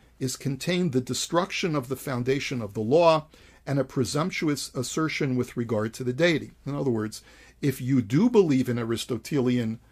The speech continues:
the Aristotelian depiction, you are therefore sort of rejecting the viability and the truthfulness of the Torah being given to the Jewish people,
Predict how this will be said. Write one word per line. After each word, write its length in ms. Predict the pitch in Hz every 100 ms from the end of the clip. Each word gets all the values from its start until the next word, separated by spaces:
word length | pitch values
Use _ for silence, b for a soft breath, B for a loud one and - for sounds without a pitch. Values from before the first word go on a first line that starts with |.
| b -
the 320 | - 120 123
Aristotelian 640 | 127 - 123 165 143 135 117
depiction, 640 | 110 117 110 - 139 156 - B B B
you 260 | 117 147 143
are 320 | 135 131 -
therefore 680 | 110 156 170 175 156 143 - _ _ _ _ _ - -
sort 200 | - 147
of 180 | 117 110
rejecting 760 | 117 117 135 - 165 135 123 -
the 160 | - 123
viability 880 | 120 127 123 101 131 160 131 113 -
and 160 | 107
the 80 | 120
truthfulness 800 | - 175 185 - 143 120 104 -
of 240 | 127 107
the 80 | 107
Torah 320 | - 147 139
being 220 | 117 120
given 280 | 117 123 123
to 100 | 127
the 120 | 113
Jewish 340 | 101 107 107 -
people, 400 | 98 - 156